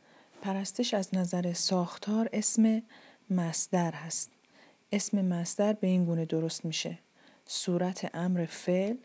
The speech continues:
به علاوه کسره به علاوه شین. صورت امر فعل پرستیدن پرست هست. بنابراین پرست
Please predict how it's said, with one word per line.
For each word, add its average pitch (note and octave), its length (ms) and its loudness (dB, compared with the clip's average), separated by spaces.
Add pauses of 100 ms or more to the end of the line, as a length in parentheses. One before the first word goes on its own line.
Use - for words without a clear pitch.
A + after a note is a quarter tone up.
(360)
به F#3 80 0
علاوه E3+ 560 -2
کسره F3+ 580 -2
به G3 120 -2
علاوه G#3 800 2 (480)
شین. E3 540 2 (680)
صورت F#3 640 0 (460)
امر F3 500 2 (540)
فعل F#3+ 360 2
پرستیدن E3+ 1200 0
پرست F#3 640 2
هست. - 540 -8 (400)
بنابراین F3+ 500 0
پرست F#3 720 -4